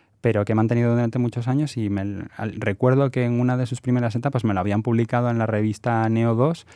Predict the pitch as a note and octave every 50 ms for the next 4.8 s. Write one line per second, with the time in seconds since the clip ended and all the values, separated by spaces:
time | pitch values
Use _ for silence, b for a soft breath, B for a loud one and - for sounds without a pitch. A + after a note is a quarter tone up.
0 | B B B B A2 G2+ F#2+ G#2 G#2+ A2 A2+ A2+ A2+ A2+ A2+ A2+ A2+ A2+ A2+ A2+
1 | A2 A2+ A2+ A2 A2 - - A2 A#2 - A2 G#2+ A2 A2+ A2+ A2+ G#2+ - A#2 A#2
2 | A2+ - - G#2+ - - C3+ C3+ C3 - - G2 G2+ G#2 G#2+ - - A2+ A2 G#2+
3 | A2 A2 A2 A2 A2 G#2+ - - B2 A2+ A2 A2 A2+ A2+ G#2 - - A#2+ A#2 A2
4 | - A2 G#2+ A2 A2+ A2 A2 G#2+ G#2 G2+ - C3+ C#3+ D#3 E3+ E3+